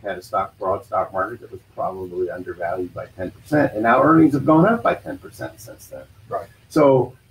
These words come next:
Speaker 1: uh, I guess in some ways it doesn't surprise me, though I, I don't sit around forecasting things and I don't talk about it. And if a client would ever ask, "What do you think?" I might share some feelings that I thought we were in a consolidation phase. Pretty typical. You do this for thirty-five years,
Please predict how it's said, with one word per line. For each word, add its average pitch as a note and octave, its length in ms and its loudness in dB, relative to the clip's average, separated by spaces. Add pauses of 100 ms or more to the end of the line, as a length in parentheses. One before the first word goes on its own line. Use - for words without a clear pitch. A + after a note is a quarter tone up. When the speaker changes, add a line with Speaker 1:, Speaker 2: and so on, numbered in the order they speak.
(200)
Speaker 1:
uh, B2+ 520 6 (560)
I C#3 60 -2
guess D#3 200 -2
in B2 80 -12
some D3 220 -2
ways C3 200 2
it A2 100 -10
doesn't B2+ 320 -2
surprise A2 440 -4
me, B2+ 300 0
though A2+ 360 -6
I, G2 200 -10 (120)
I G#2+ 120 -8
don't G2+ 260 -12
sit G#2 120 -8
around G2+ 260 -4
forecasting - 680 -6
things G2+ 300 -10
and F#2+ 100 -10
I F#2 100 -8
don't F#2 180 -12 (220)
talk - 260 2
about - 320 0
it. A2+ 80 -2
And F#2 160 -4
if F#2 100 -10
a F#2 60 -12
client F#2 320 0
would F2+ 100 -2
ever F2+ 200 0
ask, G#2 220 -4
"What F2 120 -2
do F2 40 -10
you F2+ 140 -4 (120)
think?" F#2+ 300 -2 (100)
I D3+ 100 0
might A2 260 4
share E2+ 260 -8
some D#2+ 300 -12 (140)
feelings D#2+ 420 -2
that D#2+ 80 -4
I D#2 100 -2
thought - 260 -4
we E2 140 -4
were D#2+ 80 -4
in D#2+ 80 -10
a E2 40 -12
consolidation - 840 -2
phase. D#2 380 -2
Pretty - 240 2
typical. - 500 -8
You A#2 80 2
do B2+ 160 6
this G#2+ 160 4
for - 140 -10
thirty-five E2 640 -2
years, F2 240 0